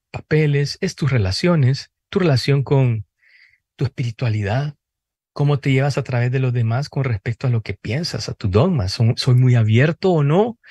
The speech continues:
¿Juzgo o no? Eh, pueden ser papeles, también pueden ser firmas con respecto a, eh, empresas extranjeras, una universidad. Voy a estudiar un curso, voy a ayudar a alguien, etcétera. Voy a firmar cosas nuevas.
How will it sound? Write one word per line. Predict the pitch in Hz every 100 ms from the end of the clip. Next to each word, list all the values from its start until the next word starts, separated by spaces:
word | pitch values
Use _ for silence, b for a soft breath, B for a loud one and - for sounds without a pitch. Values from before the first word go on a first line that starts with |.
| B B B _
¿Juzgo | 151 175 147 139 131
o | 139
no? | 151 180 196 196 b b b
Eh, | 131 131 123 120 113 104 107 _ _ _ _ _
pueden | - 131
ser | 123 131
papeles, | 120 113 135 160
también | - 156 175
pueden | 165 147
ser | 143 123
firmas | - - 185 143 143 175
con | - 131
respecto | 123 - 139 - - 131
a, | 139 147 147 -
eh, | 139 117 113
empresas | 131 - 117 107
extranjeras, | 107 - 113 104 127 120 120 120 117
una | - 139
universidad. | 131 123 120 - 127 120 113 120 - B B B
Voy | 160
a | -
estudiar | - 143 135
un | 127
curso, | 117 165 156 135 - 143 135 - B B
voy | - 165
a |
ayudar | 156 143 127
a | 123 151
alguien, | 147 135 131
etcétera. | 127 - 139 135 131
Voy | 139
a |
firmar | 127 135 127 131
cosas | - 123 127 120
nuevas. | 160 170 139 139 -